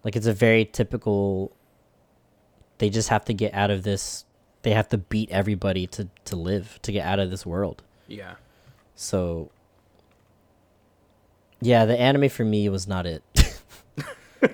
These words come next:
Speaker 1: Like, I already, like, like, I had to begrudgingly get through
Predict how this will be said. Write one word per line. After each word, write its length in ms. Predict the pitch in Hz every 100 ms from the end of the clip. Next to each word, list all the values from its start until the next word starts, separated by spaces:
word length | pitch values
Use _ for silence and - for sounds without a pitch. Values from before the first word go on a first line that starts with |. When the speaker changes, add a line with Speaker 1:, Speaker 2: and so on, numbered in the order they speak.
| -
Speaker 1:
Like, 140 | 113
I 80 | 117
already, 360 | 120 127 131 113
like, 240 | 107 - _ _ _ _ -
like, 120 | 113
I 80 | 120
had 420 | 123 110 123 127
to 100 | -
begrudgingly 680 | 110 120 95 113 101 107 101
get 240 | 92 101 -
through 440 | - 95 92